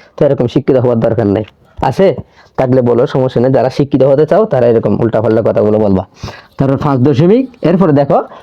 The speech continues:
five by কত? থ্রি। five by কত? থ্রি। তখন এই, এটাকে তুমি ভাগ করলে five by three মানে কি স্যার? স্যার দেখো, আমরা একজনে প্রথমে এক টাকা করে নিলাম। এক টাকা করে নিলে কত হয়েছে? আমরা তিনজনে তিন টাকা পাবো না?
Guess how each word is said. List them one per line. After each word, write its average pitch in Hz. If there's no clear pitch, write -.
five 143
by 185
কত? 160
থ্রি। 180
five 165
by 202
কত? 208
থ্রি। 156
তখন 151
এই, 143
এটাকে 156
তুমি 165
ভাগ 147
করলে 151
five 190
by 185
three 156
মানে 147
কি 127
স্যার? 117
স্যার 123
দেখো, 143
আমরা 127
একজনে 135
প্রথমে 139
এক 139
টাকা 113
করে 110
নিলাম। 101
এক 131
টাকা 123
করে 131
নিলে 156
কত 147
হয়েছে? 131
আমরা 143
তিনজনে 131
তিন 135
টাকা 123
পাবো 127
না? 214